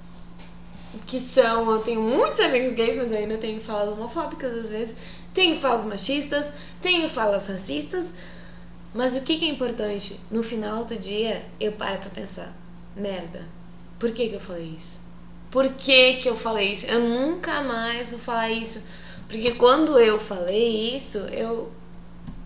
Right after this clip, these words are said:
ofendi um grupo X. Por que que eu tenho que fazer isso? Por que que eu não posso ter uma fala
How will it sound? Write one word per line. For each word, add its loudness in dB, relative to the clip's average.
ofendi 0
um 0
grupo 2
X. 6
Por 4
que 10
que 4
eu 4
tenho 8
que -2
fazer -2
isso? -2
Por 0
que -2
que -2
eu 0
não -2
posso 2
ter -2
uma -4
fala 2